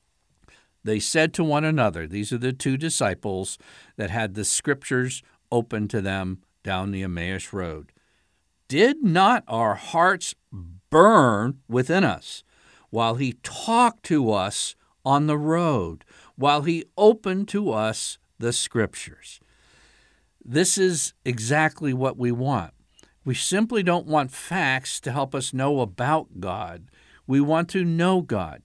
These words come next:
God is knowable. He wants to be known by your children. He desires to reveal himself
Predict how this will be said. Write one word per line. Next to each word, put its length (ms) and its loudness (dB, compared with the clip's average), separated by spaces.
God 380 6
is 280 -2
knowable. 840 0
He 160 -4
wants 360 -2
to 100 0
be 200 2
known 580 2
by 220 4
your 240 0
children. 600 -6
He 180 0
desires 720 0
to 120 -4
reveal 600 2
himself 640 -2